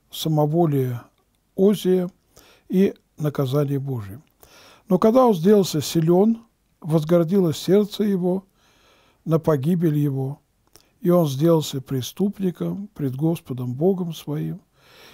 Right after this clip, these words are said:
ибо вошёл в храм Господень, чтобы воскурить фимиам на алтаре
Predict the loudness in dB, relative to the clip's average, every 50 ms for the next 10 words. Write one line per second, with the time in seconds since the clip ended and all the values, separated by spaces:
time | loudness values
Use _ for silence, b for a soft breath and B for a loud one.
0 | b b b 0 2 4 4 4 4 2 2 2 2 2 2 2 0 0 0 2
1 | 2 2 2 2 0 0 0 -2 -4 -2 2 2 2 4 4 4 2 2 0 _
2 | b b b b b b b b b b b b b b -20 -10 -2 2 2 2
3 | 4 4 4 4 4 0 b b b b -4 0 2 2 2 2 0 0 2 4
4 | 6 6 6 4 2 0 -2 0 0 0 0 2 2 4 4 4 4 2 2 0
5 | -4 -8 _ _ _ _ _ _ -8 -4 0 2 2 2 2 0 -4 -6 -4 -4
6 | -2 -2 0 0 -2 -2 -4